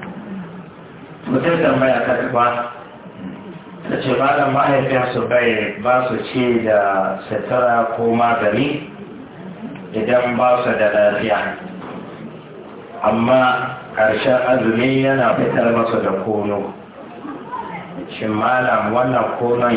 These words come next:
ya yi ko bai yi ba?"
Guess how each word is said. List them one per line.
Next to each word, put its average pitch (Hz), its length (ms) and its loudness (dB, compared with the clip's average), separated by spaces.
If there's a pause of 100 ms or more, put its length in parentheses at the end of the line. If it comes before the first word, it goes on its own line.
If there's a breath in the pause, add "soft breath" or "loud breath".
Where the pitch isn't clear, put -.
ya 120 220 4
yi 156 320 2 (540)
ko 123 420 4
bai 101 240 2
yi 104 220 2
ba?" - 260 2